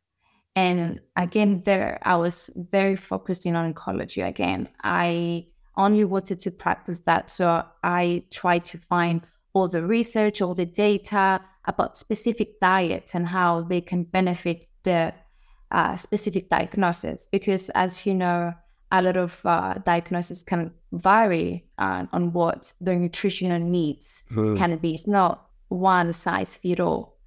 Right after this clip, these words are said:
Speaker 1: And this is what we're trying to do in, uh, integrative medicine. And then I, I wanted to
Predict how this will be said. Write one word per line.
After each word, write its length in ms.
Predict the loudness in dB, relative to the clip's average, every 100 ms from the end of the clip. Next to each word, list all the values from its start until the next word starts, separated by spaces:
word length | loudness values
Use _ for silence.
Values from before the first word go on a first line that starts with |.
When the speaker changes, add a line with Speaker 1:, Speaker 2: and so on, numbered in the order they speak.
| _ _ _ _
Speaker 1:
And 340 | 2 2 2 0
this 140 | -2
is 100 | -2
what 160 | 0 0
we're 80 |
trying 360 | -2 -2 -2 -2
to 120 | -6
do 380 | -4 -2 -2 -4 -4
in, 380 | 0 0 -2 -4
uh, 240 | -6 -6 -2
integrative 720 | -2 -2 -2 -2 -2 -4 -2
medicine. 580 | 0 0 -4 -6 -8 -8 _ _ _ _ _ _
And 240 | 0 2 4
then 500 | 2 2 2 0 -2 -2
I, 760 | 2 2 2 0 -2 -4 -6 -10 0
I 80 | 2
wanted 400 | 4 2 0 -4
to 340 | -2 2 2